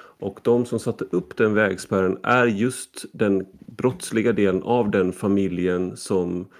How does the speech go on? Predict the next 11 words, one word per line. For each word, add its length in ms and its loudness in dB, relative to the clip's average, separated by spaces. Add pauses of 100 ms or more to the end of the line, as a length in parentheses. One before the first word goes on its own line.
(360)
Johanna 280 0
Bäckström 360 -2
Lerneby 320 0
beskriver 760 2
i 160 2
Familjen. 640 -6 (200)
Och 420 -2 (420)
den 100 2
här 220 6
familjen 600 2
är, 460 0